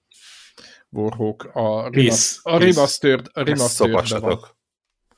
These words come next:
Speaker 1: Biztos, hogy van benne, száz százalék, mert, ö, trófik is vannak bekötve. Én nem játszottam motorra.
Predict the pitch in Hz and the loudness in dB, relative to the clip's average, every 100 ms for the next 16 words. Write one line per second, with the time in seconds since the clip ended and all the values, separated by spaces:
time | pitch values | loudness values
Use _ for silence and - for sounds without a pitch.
0 | - - - - - - 131 - - - | -20 -20 -20 -20 -20 -8 -6 -4 -6 -4
1 | 110 113 110 110 117 117 123 113 - 101 | 0 0 2 2 2 2 0 0 -2 -6
2 | 104 101 110 113 110 - - 120 117 - | -6 -6 -6 -4 -4 -4 -6 -4 -4 -4
3 | 113 110 117 - 107 107 113 123 117 120 | -6 -6 -8 -6 -4 -2 -4 -4 -2 2
4 | 123 127 110 113 113 117 104 101 113 110 | 2 4 2 0 -4 -4 -2 -2 -2 -2
5 | 113 135 | 0 -2